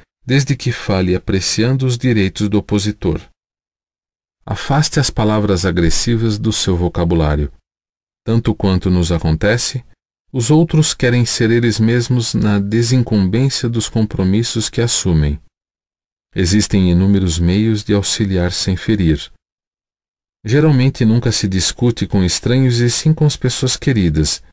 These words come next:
Visto isso, valeria a pena atormentar aqueles com quem nos cabe viver em paz? Aprendamos a ceder em qualquer problema secundário para sermos fiéis às realidades essenciais. Se alguém diz que a pedra é madeira,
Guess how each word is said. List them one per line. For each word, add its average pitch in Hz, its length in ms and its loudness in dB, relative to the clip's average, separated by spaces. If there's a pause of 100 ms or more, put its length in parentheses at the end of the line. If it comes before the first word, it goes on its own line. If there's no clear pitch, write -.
(160)
Visto 92 380 -2
isso, 127 340 -2 (220)
valeria 113 540 2
a - 20 0
pena 90 400 2
atormentar 90 640 0
aqueles 110 500 -2
com 98 180 -2
quem 95 200 -2
nos 90 200 0
cabe 87 280 -2
viver 80 380 0
em 78 100 2
paz? - 480 -4 (760)
Aprendamos 143 640 2
a 147 80 2
ceder 104 460 2
em 107 140 2
qualquer 104 420 0
problema 104 400 0
secundário 104 760 0 (260)
para 127 180 0
sermos 127 480 0
fiéis 113 480 0
às 110 220 0
realidades 101 720 0
essenciais. 95 960 -2 (1120)
Se - 180 -6
alguém 101 380 2
diz 92 260 -2
que - 140 -2
a 90 80 -2
pedra 80 500 2
é 80 80 2
madeira, 92 640 0